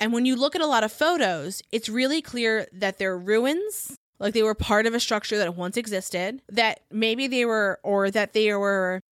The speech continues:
stairs that were built into the land f-, to make it easier to, like, get to a hill or something like that,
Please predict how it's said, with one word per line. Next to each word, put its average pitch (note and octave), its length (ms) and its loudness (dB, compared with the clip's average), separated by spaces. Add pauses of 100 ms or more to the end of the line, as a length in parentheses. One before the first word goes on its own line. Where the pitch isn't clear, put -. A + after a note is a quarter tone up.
(120)
stairs C4 380 -2
that C4 140 0
were A3 100 0
built G#3 320 2
into A3 160 -4
the G#3 140 -2
land F#3+ 400 -6
f-, - 120 -18
to G3+ 160 0
make G3 200 0
it G#3+ 100 -2
easier G#3 420 0
to, G3+ 120 -6
like, F#3 260 -4
get F#3+ 180 -2
to G3+ 200 0
a F3 100 0
hill G#3 480 -2
or D3+ 80 -4
something F#3 320 -6
like F#3 220 -4
that, F3+ 340 0